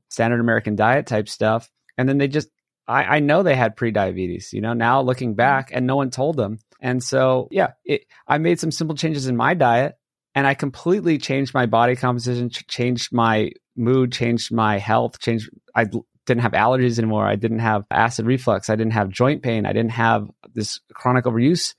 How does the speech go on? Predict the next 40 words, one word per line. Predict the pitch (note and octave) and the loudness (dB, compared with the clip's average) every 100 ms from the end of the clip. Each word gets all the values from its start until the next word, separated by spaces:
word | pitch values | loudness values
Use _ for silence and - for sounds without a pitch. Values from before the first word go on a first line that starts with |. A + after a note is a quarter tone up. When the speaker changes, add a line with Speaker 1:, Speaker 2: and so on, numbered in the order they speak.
| _ _ - | _ _ -6
Speaker 1:
pain | B2 A2 G#2+ | 0 2 2
anymore | A2 A2 G#2+ G#2 | 2 2 0 0
from | G#2 A2 A2 - - - | 0 0 0 -2 -10 -6
my | A#2 | -2
wrists, | G2 G#2 F3+ F#3 - | 0 2 2 0 -6
from | - A2 | -4 -2
the, | G#2+ | -2
using | A2+ A#2 | -4 -4
the | |
computer. | G#2 G#2+ D#3+ G3 - - _ | -6 -4 -2 -2 -4 -16 _
All | D3 G#3+ | 0 2
these | A#3 - | 2 0
things | G3+ - | -2 -2
changed. | - F#3+ D#3 A#2 - - | -2 0 0 -4 -10 -2
And | D3 D3+ - | 0 0 -2
I | C3+ | -8
was | C3 | -6
like, | A#2 | -4
"Man, | D#3 D3 | -2 -2
this | C3+ | -2
is | E3+ - | -4 -2
so | F3 | 0
simple." | C#3 - G#3 A3+ G#2+ G2+ _ | 0 -2 -2 -2 -4 -4 _
So | - E3 | -2 2
I | |
have | F3 | 2
all | E3+ F3+ | 2 2
these | G3 F3+ | 2 2
things | F#3+ E3+ | 0 0
coming | F3+ E3 | -2 -2
together, | C#3 C3+ E3+ C3 | -2 0 2 2
right? | B2 C3+ | 2 2
I | |
simply | B2 - D#3+ F3 F#3 E3+ F3 _ _ _ _ | 0 -4 -4 0 2 2 0 _ _ _ _
changed | - C#3+ D#3+ D#3+ | -6 0 0 0
a | D#3 | -2
couple | - D3+ D3+ | -2 -4 -4
foods | - D#3 D3+ | -2 0 2
I | C#3 | 2
ate. | G#2 G#2+ B2+ | 2 2 0